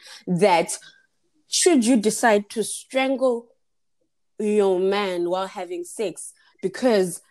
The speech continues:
a penis, um, responds through blood flow, right? So an er-, erection is controlled by blood flow.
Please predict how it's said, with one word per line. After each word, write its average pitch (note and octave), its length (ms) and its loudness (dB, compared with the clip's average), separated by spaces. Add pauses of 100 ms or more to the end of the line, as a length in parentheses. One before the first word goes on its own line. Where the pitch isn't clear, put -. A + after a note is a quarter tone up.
(140)
a G#3 80 -2
penis, C#4+ 640 -2 (720)
um, G3 540 -2 (520)
responds A#3+ 720 -2
through A3+ 200 -6
blood F#3+ 320 -4
flow, F3 380 -10
right? F#3 320 -8
So - 240 -6
an G3+ 120 -4
er-, F#3+ 200 -4
erection A3 680 -4
is F#3+ 220 -4
controlled F#3+ 480 -8
by D#3 140 -4
blood D#3 280 -10
flow. - 340 -14